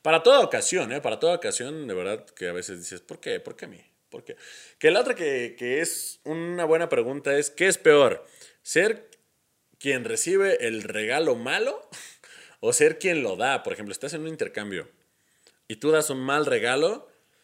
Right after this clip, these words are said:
¿quién se debe sentir peor? ¿Tú que estás dando el mal regalo o la persona que está recibiendo el mal regalo que tú estás dando? O ambos. ¿Se han puesto a pensar en eso? Pues no den malos regalos.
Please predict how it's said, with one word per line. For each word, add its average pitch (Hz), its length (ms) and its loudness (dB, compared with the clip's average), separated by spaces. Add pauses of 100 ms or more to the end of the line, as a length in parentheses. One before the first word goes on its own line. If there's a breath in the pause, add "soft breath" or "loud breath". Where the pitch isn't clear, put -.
(440 soft breath)
¿quién 185 200 -4
se 175 60 4
debe 175 180 4
sentir 127 320 -8
peor? 107 240 0
¿Tú 240 160 -8
que 220 80 -2
estás 156 180 0
dando 170 200 0
el 120 60 -4
mal 139 200 -6
regalo 123 500 -2
o 107 80 -6
la 95 160 -6
persona 160 280 -8
que - 40 -8
está 143 140 -4
recibiendo 117 540 -6
el 98 120 -8
mal 117 180 -6
regalo 107 300 -6
que - 120 -12
tú 101 100 -12
estás 98 260 -8
dando? 101 420 -10 (200)
O 98 140 -8
ambos. 113 640 -8 (520 loud breath)
¿Se - 100 -12
han 127 60 -6
puesto 170 180 -12
a - 20 -20
pensar 151 240 -12
en 156 80 -16
eso? 170 260 -14 (920 loud breath)
Pues 92 200 -12
no 92 120 -14
den 90 120 -12
malos 90 220 -10
regalos. 90 500 -10